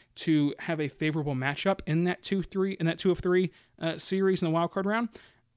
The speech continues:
That's gonna be a very interesting thing to watch in the A L. Again, the teams are set, but the matchups are not. In the N L, nothing is set. I mean, the Marlins,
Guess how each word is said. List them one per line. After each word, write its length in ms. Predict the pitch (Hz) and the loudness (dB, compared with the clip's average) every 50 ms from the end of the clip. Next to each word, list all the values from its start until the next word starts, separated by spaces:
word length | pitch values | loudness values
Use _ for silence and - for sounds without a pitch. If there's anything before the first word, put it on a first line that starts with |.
| _ _ _ _ _ _ _ _ | _ _ _ _ _ _ _ _
That's 380 | - 156 147 160 202 240 240 - | -10 -2 2 4 4 4 4 2
gonna 100 | 247 233 | 0 0
be 160 | 220 202 190 | 2 2 2
a 140 | 160 160 147 | 0 0 0
very 300 | 143 156 165 170 165 - | 2 2 2 2 0 0
interesting 240 | 151 - - 151 127 | -2 -4 -4 -4 -4
thing 120 | 156 147 | -4 -4
to 60 | 135 135 | -2 -2
watch 240 | 139 139 139 - | -4 -4 -6 -6
in 60 | - 135 | -6 -6
the 140 | 131 139 | -6 -4
A 120 | 135 143 156 | -4 -2 -2
L. 220 | 165 175 170 - - _ _ _ _ _ | -2 -2 -2 -6 -10 _ _ _ _ _
Again, 260 | 156 143 135 113 - | -2 -2 -2 -4 -4
the 100 | - - | -8 -10
teams 360 | - - - 226 233 214 - | -12 -6 -4 -2 -2 0 -2
are 40 | 175 | -2
set, 300 | - - - 185 175 - | -4 -2 -2 -2 -2 -4
but 80 | - - | -6 -6
the 60 | 143 | -4
matchups 320 | 147 151 143 - 143 - | -4 -4 -4 -4 -6 -6
are 40 | 143 | -4
not. 200 | 147 151 139 - - - - _ _ _ | -2 -2 -2 -2 -4 -12 -20 _ _ _
In 80 | 175 175 | 2 4
the 180 | 185 180 - - | 4 4 4 2
N 140 | 233 269 | 0 2
L, 340 | 269 180 147 139 143 - - _ _ _ _ - | 2 4 4 2 2 0 -2 _ _ _ _ -8
nothing 400 | 139 131 165 226 - - 180 139 | -4 -4 -2 -2 0 0 0 0
is 120 | 139 - | 0 -4
set. 300 | - - - - 151 - - | -8 -8 -6 -6 -8 -8 -6
I 80 | - 143 | -4 -4
mean, 140 | 143 139 139 | -2 -2 -2
the 80 | 135 | -2
Marlins, 760 | 131 131 139 175 202 214 214 214 208 202 196 196 180 - - | -2 -2 -2 0 0 0 0 0 0 0 0 -2 -2 -4 -6